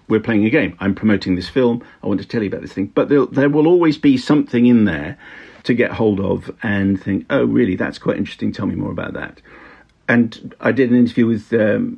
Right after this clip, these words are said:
Depeche Mode, which is going out soon on, on Greatest Hits. You know, these are extraordinary, extraordinarily successful musicians. I interviewed them in nineteen ninety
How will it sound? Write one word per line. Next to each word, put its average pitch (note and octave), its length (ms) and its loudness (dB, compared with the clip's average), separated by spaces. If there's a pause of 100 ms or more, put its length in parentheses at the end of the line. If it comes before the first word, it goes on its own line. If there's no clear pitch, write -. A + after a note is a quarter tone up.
Depeche - 420 -4
Mode, A2 360 2
which G2 160 -8
is G2+ 80 -10
going G#2+ 300 0
out - 140 -4
soon G#2 200 -2
on, G#2 300 -2
on G#2 140 -2
Greatest G2+ 360 -6
Hits. - 240 -6
You A2 80 -4
know, G#2 80 0
these C3 280 0
are A2 80 -2
extraordinary, G#2+ 840 0 (220)
extraordinarily B2 580 2
successful - 720 -8 (360)
musicians. G2+ 680 -4 (440)
I A2+ 140 2
interviewed A2 440 2
them G#2+ 400 2 (320)
in G#2+ 180 2
nineteen A2 500 2
ninety A#2 540 2